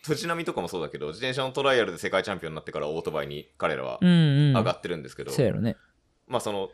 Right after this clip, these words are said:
Speaker 1: 基本のもちろんその、二輪車をコントロールするテクニックっていう意味では、もうすごい同じなんですけど、
Speaker 2: うん。
Speaker 1: やっぱり、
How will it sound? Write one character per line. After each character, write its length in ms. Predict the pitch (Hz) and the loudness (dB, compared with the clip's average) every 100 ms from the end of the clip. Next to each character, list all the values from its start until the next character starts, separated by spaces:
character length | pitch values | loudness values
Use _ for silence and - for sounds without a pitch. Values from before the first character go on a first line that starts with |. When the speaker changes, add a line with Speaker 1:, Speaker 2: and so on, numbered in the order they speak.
| _ - | _ -10
Speaker 1:
基 120 | 180 | -8
本 300 | 196 254 262 | -2 -2 -2
の 80 | 247 | -2
も 100 | 226 | -2
ち 100 | 214 | -2
ろ 120 | 190 | -2
ん 80 | 104 | -2
そ 100 | 95 | -4
の、 220 | 82 80 - _ - | -6 -8 -10 _ -8
二 160 | 131 | -6
輪 320 | 147 165 165 160 | -4 -4 -4 -2
車 160 | 101 | -2
を 60 | - | 0
コ 140 | 113 | -4
ン 80 | 117 | -4
ト 140 | - | -2
ロ 120 | 117 98 | 0 0
ー 20 | |
ル 60 | 80 | -2
す 100 | - | -10
る 80 | |
テ 140 | - 104 | -6 -6
ク 80 | 85 | -6
ニ 100 | 80 | -10
ッ 60 | |
ク 100 | - | -14
っ 20 | |
て 160 | - 113 | -12 -6
い 100 | 110 | -4
う 20 | |
意 60 | 113 | -4
味 100 | 87 | -4
で 80 | 85 | -2
は、 280 | 87 73 | 0 -2
も 280 | 73 78 65 | -4 -8 -8
う 20 | - | -10
す 120 | 104 | -4
ご 160 | 95 | -4
い 120 | 67 - - | -4 -12 -8
同 200 | 92 92 | -4 -4
じ 100 | 95 | -4
な 60 | 87 | -10
ん 80 | 65 | -8
で 60 | |
す 80 | 135 | 0
け 60 | 127 | 4
ど、 60 | |
Speaker 2:
う 40 | 120 | 6
ん。 300 | 113 113 117 | 6 2 -2
Speaker 1:
や 80 | - | -6
っ 40 | |
ぱ 100 | 165 | -2
り、 140 | 123 | -2